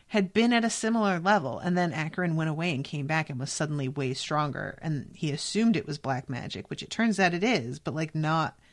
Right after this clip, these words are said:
because Acherin was ambitious and just going out there learning shit for the sake of it, more because of this, like, enslavement and desperate need to survive.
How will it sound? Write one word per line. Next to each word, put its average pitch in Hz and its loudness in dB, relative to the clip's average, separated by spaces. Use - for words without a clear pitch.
because 170 4
Acherin 156 0
was 139 -4
ambitious 165 2
and 135 -4
just - -4
going 156 2
out 143 -2
there 143 0
learning 147 -2
shit 131 -4
for 160 -4
the 135 -2
sake 254 4
of 143 0
it, 127 -4
more 175 4
because 151 -2
of 135 -6
this, 135 -6
like, - -10
enslavement 160 0
and 147 -2
desperate 143 -4
need 139 -4
to 127 -8
survive. 123 -6